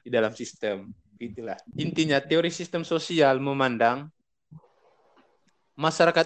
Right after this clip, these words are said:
itu stabil. Itu di-,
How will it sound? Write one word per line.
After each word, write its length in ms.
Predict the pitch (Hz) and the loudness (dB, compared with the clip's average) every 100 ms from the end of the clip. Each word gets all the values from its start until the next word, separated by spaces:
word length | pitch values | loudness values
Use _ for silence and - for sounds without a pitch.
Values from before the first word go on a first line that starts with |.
| 170 | 0
itu 80 | 208 | -6
stabil. 540 | - 135 127 107 104 92 101 _ - _ - _ _ _ _ - _ | 2 2 2 0 -8 -8 -10 _ -20 _ -20 _ _ _ _ -20 _
Itu 320 | 139 120 110 _ _ _ _ 98 - | -10 -8 -8 _ _ _ _ -20 -8
di-, 320 | 139 135 | 0 0